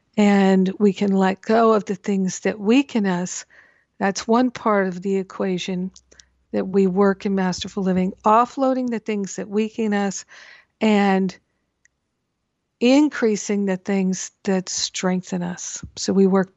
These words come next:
both sides of it, and that's why we can accomplish so much in just one year. Yeah, it's so cool. Registration is open right now. We've got an early bird special on through December thirty-first,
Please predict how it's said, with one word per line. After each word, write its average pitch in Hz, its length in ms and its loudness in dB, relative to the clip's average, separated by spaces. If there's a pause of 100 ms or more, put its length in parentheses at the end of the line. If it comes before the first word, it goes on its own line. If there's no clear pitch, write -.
both 208 280 4
sides 180 600 -4
of 175 80 -8
it, 175 240 -4 (380)
and 190 160 2
that's 185 300 2
why 180 200 0
we 185 140 0
can 190 180 -4
accomplish 185 520 -4
so 190 200 -2
much 170 340 -2
in 185 120 0
just 175 320 -4
one 175 180 2
year. 170 340 -2 (1900)
Yeah, - 640 0
it's - 160 -10
so 254 260 2
cool. 254 320 2
Registration 262 680 0
is 247 140 -2
open 254 280 -2
right 220 260 -4
now. 233 240 -4
We've 254 180 -6
got 214 200 -2
an 202 100 -4
early 220 320 -2
bird 202 320 -2
special - 500 -6
on 202 400 0
through 208 320 -6
December 196 480 -2
thirty-first, 202 1080 -2